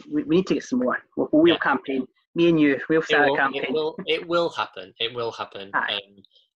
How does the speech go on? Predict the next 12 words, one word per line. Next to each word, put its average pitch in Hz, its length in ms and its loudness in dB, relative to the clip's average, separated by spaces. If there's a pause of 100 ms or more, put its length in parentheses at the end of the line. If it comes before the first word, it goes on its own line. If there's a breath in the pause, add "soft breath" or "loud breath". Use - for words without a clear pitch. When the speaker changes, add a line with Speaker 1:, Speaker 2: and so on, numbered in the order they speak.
Speaker 2:
all 117 240 -4
kinds 98 360 -8
of 95 80 -20
representation 92 680 -12
are 92 180 -20
super - 460 -14
important. 87 520 -20
So, 92 340 -10 (340 soft breath)
Speaker 1:
Definitely, 131 260 -4
Speaker 2:
um, - 60 -4
Speaker 1:
hundred 139 160 -2
percent. 117 240 -12